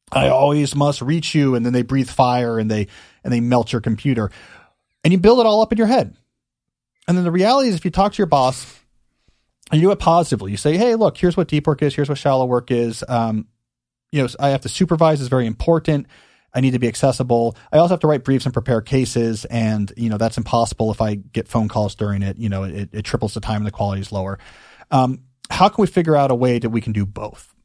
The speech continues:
Right? So we can do both. I wanna write better cases. I wanna be a better supervisee. And it's such an easy problem to solve. And they'll be like, "Okay, fine." Uh, and this is a real solution.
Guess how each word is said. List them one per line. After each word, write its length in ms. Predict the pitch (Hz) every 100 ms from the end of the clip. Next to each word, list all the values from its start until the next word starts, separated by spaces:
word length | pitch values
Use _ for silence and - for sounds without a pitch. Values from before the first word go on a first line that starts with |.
| _ _ _ _ _ _ _ _ _ _
Right? 220 | 120 107 - _
So 120 | - 127
we 140 | 123
can 120 | 123
do 40 | 120
both. 280 | 110 139 147
I 140 | 120
wanna 180 | 123 113
write 180 | 120 110
better 140 | 113
cases. 340 | - 170 156
I 40 | 135
wanna 140 | 117
be 100 | 113
a 20 |
better 160 | 107 104
supervisee. 480 | - - 104 101 -
And 120 | 220
it's 100 | 240
such 180 | - 262
an 80 | 214
easy 220 | 170 151
problem 300 | - 123 117
to 60 | 113
solve. 360 | - 104 110
And 80 | 143
they'll 80 | 156
be 80 | 170
like, 220 | 175 -
"Okay, 320 | 240 233 185
fine." 360 | 160 131 107 92 - _ _ _
Uh, 200 | 131 127 120
and 100 | 175
this 120 | 190
is 60 |
a 60 | 151
real 220 | 135 151
solution. 520 | - 123 123 110 98